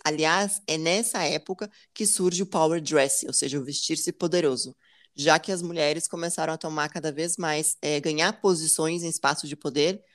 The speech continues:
também tomar mais o mercado de trabalho e pra, digamos, elas se sentirem mais respeitadas e também, eh, se sentirem in-, eh, integradas a esse ambiente,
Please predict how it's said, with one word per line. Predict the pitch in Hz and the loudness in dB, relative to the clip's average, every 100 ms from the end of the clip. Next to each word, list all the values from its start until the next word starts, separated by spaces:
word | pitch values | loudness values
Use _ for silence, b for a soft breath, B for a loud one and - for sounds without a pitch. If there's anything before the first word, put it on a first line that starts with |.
| b | b
também | - 147 160 | -6 -4 -2
tomar | 160 151 185 | -2 2 2
mais | 180 175 175 | 2 0 -2
o | 170 | 0
mercado | 160 - 147 143 | -2 0 -2 -2
de | |
trabalho | 143 127 139 139 165 - B B - | -4 -2 0 0 -2 -8 B B -8
e | |
pra, | 170 - 165 | -6 0 0
digamos, | 156 160 170 165 170 - | 0 0 2 2 0 0
elas | 165 165 | 2 2
se | - | 0
sentirem | 175 170 180 175 | -2 -2 -2 -2
mais | 170 160 180 - _ _ | -2 0 0 -4 _ _
respeitadas | - 196 - 156 - - 208 185 147 | -4 -2 0 -2 2 4 4 2 -2
e | 147 | -4
também, | 156 151 156 - | -4 -2 -2 -2
eh, | |
se | 151 160 | -4 -4
sentirem | - 156 - 170 175 - | -4 -4 -4 -2 -2 -4
in-, | 160 - | -8 -2
eh, | 151 147 147 - | 0 2 2 0
integradas | 160 156 151 156 208 170 | -4 0 4 4 4 0
a | 151 | -2
esse | 147 151 | -2 -4
ambiente, | 143 143 156 - | -2 -2 -4 -8